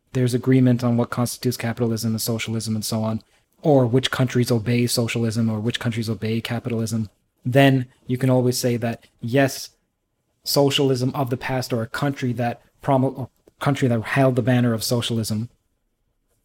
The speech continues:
had so-and-so disastrous outcome, but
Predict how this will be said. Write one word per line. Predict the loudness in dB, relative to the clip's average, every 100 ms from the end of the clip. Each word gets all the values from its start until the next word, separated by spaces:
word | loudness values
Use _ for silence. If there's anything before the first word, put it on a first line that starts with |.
| _
had | -2 2 2
so-and-so | 0 0 0 -2 -2
disastrous | -2 -2 -2 -4 -4
outcome, | -4 -4 -6 -6 _ _ _
but | -6 -2 -2 -2